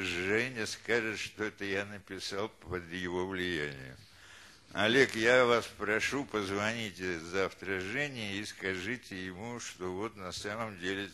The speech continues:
там строчки вот такие. Я звоню.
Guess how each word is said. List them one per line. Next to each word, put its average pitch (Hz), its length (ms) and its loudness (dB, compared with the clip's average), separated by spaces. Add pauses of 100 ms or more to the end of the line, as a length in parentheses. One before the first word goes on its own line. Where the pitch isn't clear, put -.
(120)
там 92 180 -4 (340)
строчки 104 600 -6
вот 92 260 -6
такие. 85 560 -6 (1000)
Я 107 380 4
звоню. 113 600 0